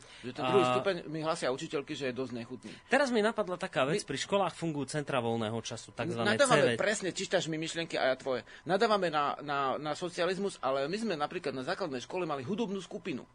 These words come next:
Speaker 1: Tí chlapci mali tam aparatúru, mali nástroje, také, gitara, klavesy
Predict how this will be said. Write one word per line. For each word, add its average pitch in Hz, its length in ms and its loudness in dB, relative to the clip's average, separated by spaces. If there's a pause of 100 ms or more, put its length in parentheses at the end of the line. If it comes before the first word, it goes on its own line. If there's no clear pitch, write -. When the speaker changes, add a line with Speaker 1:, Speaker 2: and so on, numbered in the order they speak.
(640)
Speaker 1:
Tí - 80 -8
chlapci 202 400 -2
mali 143 240 0
tam 110 240 -6
aparatúru, 214 560 0
mali 147 240 -2
nástroje, 185 480 -2
také, 180 400 -2
gitara, 147 480 -2
klavesy 165 480 -2